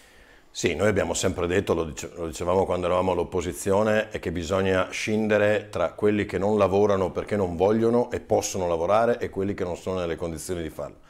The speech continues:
E quindi era evidente che dovessimo farlo e, e anche subito.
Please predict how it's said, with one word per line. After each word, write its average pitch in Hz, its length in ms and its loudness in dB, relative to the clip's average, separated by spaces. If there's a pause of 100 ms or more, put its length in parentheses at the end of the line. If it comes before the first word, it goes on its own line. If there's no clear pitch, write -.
(200)
E 90 100 -10
quindi 120 260 2
era 92 160 4
evidente 117 580 0
che 101 300 -4
dovessimo 98 460 -4
farlo 101 560 -2 (200)
e, 92 300 0
e 98 80 4
anche 98 300 2
subito. 78 640 -6